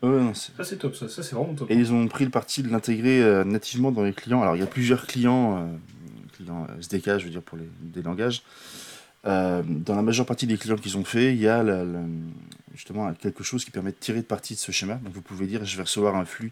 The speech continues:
Speaker 1: typé pour cet objet-là », plutôt que de dire, « Je reçois la donnée binaire, ensuite je désérialise, est-ce que c'est bon ou pas ? » Non, les clients S D K permettent déjà de le faire nativement pour vous, donc vous gagnez. C'est juste du, du gain en termes de ligne de code, qu'on s'entende bien, mais,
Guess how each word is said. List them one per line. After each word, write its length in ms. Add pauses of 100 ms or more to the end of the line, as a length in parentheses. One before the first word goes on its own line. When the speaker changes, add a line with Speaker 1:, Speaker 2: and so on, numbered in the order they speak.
Speaker 1:
typé 320
pour 220
cet 260
objet-là », 380 (640)
plutôt 220
que 120
de 60
dire, « 140
Je 100
reçois 240
la 80
donnée 200
binaire, 320
ensuite 320
je 140
désérialise, 560
est-ce 140
que 80
c'est 160
bon 180
ou 60
pas ? » 200 (300)
Non, 260
les 540
clients 260
S 80
D 120
K 100
permettent 300
déjà 200
de 60
le 60
faire 160
nativement 320
pour 140
vous, 100
donc 160
vous 100
gagnez. 260 (460)
C'est 200
juste 280
du, 300 (100)
du 280
gain 140
en 80
termes 160
de 80
ligne 140
de 80
code, 240
qu'on 100
s'entende 300
bien, 160
mais, 180